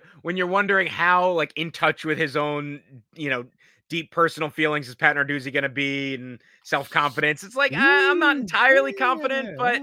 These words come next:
Speaker 1: you know,
Speaker 2: I
Speaker 1: we'll
Speaker 2: don't
Speaker 1: see." You
Speaker 2: know.
Speaker 1: give him
Speaker 2: We'll
Speaker 1: that
Speaker 2: see.
Speaker 1: chance and y-, and you see what he does with it. Uh, so we'll certainly see what he does with it here. Uh, Alan Saunders, this was so great. Thank you so much for joining me. Please tell the listeners where they can find you, follow you,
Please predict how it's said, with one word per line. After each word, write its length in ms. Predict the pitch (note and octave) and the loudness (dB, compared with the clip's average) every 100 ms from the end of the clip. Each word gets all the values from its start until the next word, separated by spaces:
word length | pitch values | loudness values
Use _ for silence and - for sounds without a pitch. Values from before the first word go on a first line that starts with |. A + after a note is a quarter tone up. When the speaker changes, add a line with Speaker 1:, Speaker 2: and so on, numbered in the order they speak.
| C4+ | -6
Speaker 1:
you 140 | A#3+ | -6
know, 100 | A#3 | -4
Speaker 2:
I 40 | F#3+ | -4
Speaker 1:
we'll 100 | F#3+ | -4
Speaker 2:
don't 80 | G3+ | -6
Speaker 1:
see." 60 | |
You 140 | A#3+ - | -6 0
Speaker 2:
know. 60 | |
Speaker 1:
give 140 | B3 C4+ | 2 2
him 100 | C4 | 0
Speaker 2:
We'll 80 | |
Speaker 1:
that 120 | A3 F3+ | -2 -2
Speaker 2:
see. 60 | |
Speaker 1:
chance 440 | D#3+ D#3+ D#3+ - - _ _ _ _ | -2 -2 -2 -8 -20 _ _ _ _
and 380 | E3 D#3+ D#3+ D#3 - | -4 -2 -2 -4 -12
y-, 80 | D3+ D3 | -10 -4
and 180 | D3+ | -4
you 80 | D3 | -4
see 220 | C#3 - | -10 -10
what 140 | C#3+ C3 | -8 -6
he 60 | G#2+ | -8
does 260 | G#2 G2+ | -10 -12
with 160 | G2 F2 | -14 -8
it. 180 | G2 F#2 - | -8 -8 -12
Uh, 300 | A2 G#2+ G#2+ | -12 -10 -10
so 160 | - C#3 | -12 -14
we'll 140 | C3+ | -12
certainly 400 | C3+ D#3 C#3+ C3 | -8 -6 -6 -8
see 160 | B2 B2+ | -14 -14
what 100 | A#2 | -14
he 100 | A#2 | -12
does 220 | A2 G#2+ | -12 -12
with 160 | G#2+ G#2 | -14 -14
it 120 | G2+ | -14
here. 260 | A2 A2 - - - - | -8 -8 -10 -14 -20 -10
Uh, 140 | C#3+ - | -6 2
Alan 240 | A#3 C4+ | 4 4
Saunders, 400 | - G#3 F#3 F3 | 0 0 2 0
this 180 | F3 F3 | -4 -10
was 120 | E3+ | -8
so 140 | - A3 | -6 -4
great. 240 | E3+ D#3+ | -2 -2
Thank 160 | G3+ A3+ | -2 -4
you 80 | A#3 | -4
so 140 | A#3+ | -4
much 180 | A3 G3 | -4 -6
for 120 | F#3 | -8
joining 340 | D3 F3 E3 | -4 -4 -4
me. 200 | D3 C#3+ - _ _ _ | -6 -8 -12 _ _ _
Please 320 | G3+ B3 G3+ | -6 -6 -6
tell 360 | - G3 G#3 G3+ | -4 -2 -2 -6
the 100 | E3+ | -6
listeners 460 | F#3 F3+ F3+ D#3+ | -6 -4 -6 -4
where 160 | D3+ D#3+ | -2 -2
they 120 | D#3 | -2
can 160 | D3 B2+ | -6 -6
find 280 | E3+ G3 | -2 -2
you, 120 | F#3 F#3 | -4 -8
follow 340 | - E3+ F3 | -4 -2 0
you, 560 | F3 E3+ F3 F3 E3+ | -2 -4 -2 -2 -2